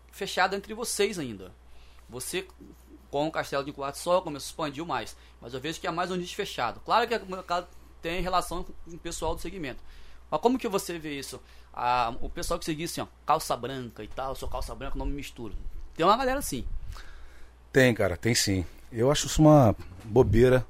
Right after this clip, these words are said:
Speaker 2: muito grande. É, eu já fui até criticado por andar assim, né?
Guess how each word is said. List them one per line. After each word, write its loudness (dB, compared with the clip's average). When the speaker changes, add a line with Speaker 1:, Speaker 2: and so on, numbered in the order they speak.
Speaker 2:
muito 4
grande. 4
É, -4
eu -8
já 0
fui -4
até -2
criticado 2
por 4
andar 8
assim, 2
né? 2